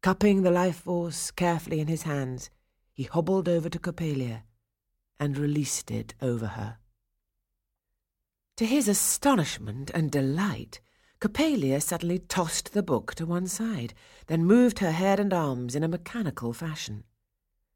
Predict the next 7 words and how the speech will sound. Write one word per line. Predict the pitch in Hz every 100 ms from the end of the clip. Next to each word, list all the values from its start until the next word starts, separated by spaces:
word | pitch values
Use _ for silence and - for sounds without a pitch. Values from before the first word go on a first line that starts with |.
| _ -
Standing | - - 180 156 135 123 160 170 196
slowly, | - 160 151 135 120 127 _ _ -
she | 175
began | 170 190 175
to | 165
walk, | 180 156 131 - - -
stiff-legged, | - - 170 175 170 131 110 - -